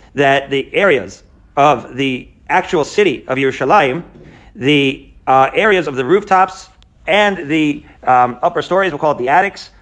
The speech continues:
in Yerushalayim and in, right, the, the Chatzer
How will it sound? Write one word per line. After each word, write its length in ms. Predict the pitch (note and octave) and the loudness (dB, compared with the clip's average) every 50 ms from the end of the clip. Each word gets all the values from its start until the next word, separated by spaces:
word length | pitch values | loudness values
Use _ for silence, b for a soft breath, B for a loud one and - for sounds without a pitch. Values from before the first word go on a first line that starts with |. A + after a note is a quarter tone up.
| b b | b b
in 160 | D3 D#3 E3 F3 | -2 -2 -2 -2
Yerushalayim 640 | E3+ D#3+ D3 - D3 C#3+ F3 F#3+ F#3 F3+ F3+ F#3 b b b b b _ | -2 -4 -4 -4 -2 0 2 2 2 2 0 -4 b b b b b _
and 340 | - E3 F#3+ F#3+ F3+ E3 - | -4 -2 0 0 0 0 -2
in, 380 | - D#3+ F#3 F3 D#3 C#3+ D3 b b b - | -4 -4 -4 -4 -4 -6 -8 b b b -2
right, 200 | C#3+ D3 D#3+ E3 | 0 0 0 0
the, 140 | D3 D3 C#3+ | -2 -4 -4
the 140 | - C3 C3 | -4 -4 0
Chatzer 520 | - E3+ E3+ - G#3 G#3+ A3+ G#3+ - | 0 2 2 4 2 2 2 0 -2